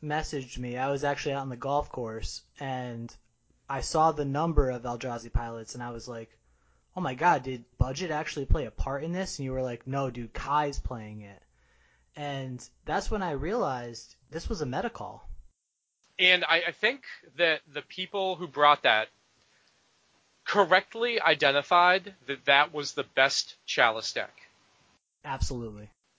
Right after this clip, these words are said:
Speaker 2: I had played a little bit of Post and I had played a little bit of Loam, and I didn't like some of the big matchups that we thought that were going to come. And Eldrazi Stompy has a little bit better of a matchup against those decks that I was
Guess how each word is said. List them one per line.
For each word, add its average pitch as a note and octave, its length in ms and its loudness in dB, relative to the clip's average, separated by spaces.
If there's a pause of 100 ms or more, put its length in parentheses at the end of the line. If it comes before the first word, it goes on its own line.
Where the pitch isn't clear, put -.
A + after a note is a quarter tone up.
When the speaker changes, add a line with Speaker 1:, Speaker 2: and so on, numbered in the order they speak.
Speaker 2:
I D#3+ 100 6
had F3+ 160 4
played F#3+ 240 0
a F#3+ 40 -2
little F#3 200 -4
bit E3 140 -2
of D#3+ 60 -6
Post D#3+ 360 0
and D3 100 2
I C#3+ 40 6
had C3+ 120 2
played D3+ 240 4
a C#3+ 60 2
little C#3 220 0
bit C#3 120 0
of A#2+ 120 -6
Loam, B2 400 4 (100)
and A#2+ 340 4 (600)
I C#3+ 340 6
didn't F3+ 300 -4 (220)
like C#3 280 6 (140)
some C#3 280 0
of C3+ 120 0 (120)
the C#3+ 80 0
big C#3+ 220 2
matchups D3+ 400 4
that C#3+ 120 -6
we B2+ 80 -6
thought C#3 340 4
that D3 80 -8
were C#3 160 -2
going C3+ 300 -2
to - 100 -12
come. F3+ 360 6 (640)
And F3 280 6
Eldrazi F#3+ 440 4
Stompy F3 520 2
has D#3+ 160 -4
a C#3 60 -4
little D3 320 0
bit D#3+ 200 2
better D3 340 6
of C3 100 4
a B2 80 2
matchup B2+ 420 6 (160)
against C3+ 340 0
those C#3 200 2
decks C3+ 300 4
that B2+ 280 2
I C#3+ 200 8
was C3 520 4